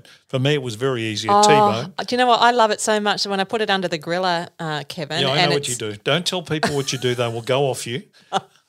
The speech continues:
Speaker 2: If they
Speaker 1: I'm
Speaker 2: haven't
Speaker 1: o-,
Speaker 2: already.
Speaker 1: I'm only marginally this side of going off you, so
Speaker 2: Oh,
Speaker 1: don't tell
Speaker 2: you
Speaker 1: them what
Speaker 2: don't,
Speaker 1: you do.
Speaker 2: you don't
Speaker 1: No,
Speaker 2: think I
Speaker 1: don't
Speaker 2: should
Speaker 1: do, no, don't. I know what you're gonna talk about. Don't do it.
Speaker 2: <laughs>
Speaker 1: Um,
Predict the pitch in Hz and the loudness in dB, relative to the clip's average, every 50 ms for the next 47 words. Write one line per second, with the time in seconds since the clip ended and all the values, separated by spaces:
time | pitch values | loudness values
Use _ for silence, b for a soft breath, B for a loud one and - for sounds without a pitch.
0 | _ - - - - 220 226 220 - 190 208 185 180 190 190 196 185 180 180 202 | _ -18 -10 -4 0 0 0 2 2 2 4 4 4 4 6 6 6 6 6 6
1 | 202 - 151 165 170 180 196 196 196 202 202 196 196 190 185 185 180 185 185 151 | 6 6 6 6 6 4 4 4 2 2 2 2 0 0 4 4 4 4 4 2
2 | - 165 175 170 160 139 160 151 - - - 180 156 147 131 117 110 135 127 127 | 0 0 0 0 0 0 2 2 2 4 4 4 4 4 2 0 2 2 4 4
3 | 127 127 131 131 127 - 131 113 107 240 240 214 190 190 151 143 160 190 180 - | 4 2 2 0 -2 -2 -4 0 2 4 4 4 4 4 2 2 2 0 0 0
4 | 160 156 160 160 151 - 208 202 190 123 - - - - 190 - 135 139 147 147 | 0 0 2 2 2 4 4 4 2 0 -2 -2 0 2 2 4 6 4 4 6
5 | 196 180 180 190 214 185 175 214 196 - 180 151 160 160 165 185 180 175 180 165 | 6 4 4 4 2 0 -2 -2 -6 -4 0 2 4 6 6 4 4 2 0 0
6 | 175 180 - 156 160 143 135 139 151 156 160 165 151 151 143 139 151 147 147 135 | 0 -2 -6 -10 -8 -6 -4 -2 -2 -4 -6 -6 -6 -6 -4 -4 -6 -6 -6 -8
7 | 120 107 101 - 123 123 139 147 - - 156 - - _ B B B B B B | -10 -8 -6 -6 -6 -6 -6 -8 -8 -10 -10 -10 -10 _ B B B B B B
8 | B B B - - - 127 131 131 131 147 180 | B B B -2 -2 0 0 0 0 -2 -4 -10